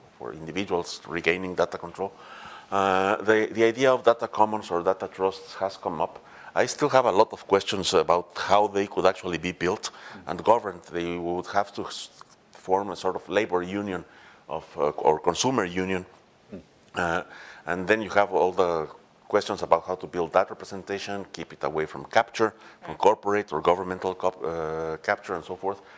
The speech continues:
But that's an idea that's floating around. At any rate, I think that we have, uh,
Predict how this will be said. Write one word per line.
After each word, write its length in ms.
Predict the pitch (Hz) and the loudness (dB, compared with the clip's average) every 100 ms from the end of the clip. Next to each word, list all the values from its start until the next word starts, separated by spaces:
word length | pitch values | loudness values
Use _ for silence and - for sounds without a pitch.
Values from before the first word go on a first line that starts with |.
| - | -8
But 80 | - | 0
that's 160 | 123 147 | 0 2
an 100 | 127 | -2
idea 280 | 104 104 | 0 0
that's 180 | 95 95 | 0 -4
floating 380 | 90 92 95 85 | -2 -2 -2 -4
around. 280 | 69 73 78 - - - | -2 -2 -6 -14 -18 0
At 180 | 90 - | 0 2
any 220 | 147 160 | 2 2
rate, 300 | 110 101 - | 0 0 2
I 80 | 113 | 0
think 260 | - 131 | -2 -8
that 180 | - 117 | -6 -6
we 160 | 107 104 | -6 -6
have, 280 | - 98 95 - - - - - | 0 0 0 -8 -20 -20 -20 -10
uh, 460 | 90 85 82 80 | -4 -2 -2 -2